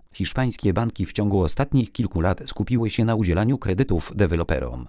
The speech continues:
Wartość ich zadłużenia w dwa tysiące R wynosiła niewiele ponad trzydzieści trzy M L D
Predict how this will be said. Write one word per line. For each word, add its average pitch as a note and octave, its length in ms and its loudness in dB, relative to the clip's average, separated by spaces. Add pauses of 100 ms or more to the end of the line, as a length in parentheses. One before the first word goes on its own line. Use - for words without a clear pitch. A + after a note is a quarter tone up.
(140)
Wartość - 580 -8
ich F2 220 -4
zadłużenia F#2 680 -2 (140)
w E2 380 0 (200)
dwa G2 180 -2
tysiące - 520 -2 (200)
R F#2+ 440 -2 (160)
wynosiła F#2 480 4
niewiele F#2 380 2
ponad F2+ 420 -4
trzydzieści - 440 -4
trzy - 260 0
M G2 120 0
L D2 140 -2
D D#2+ 200 -2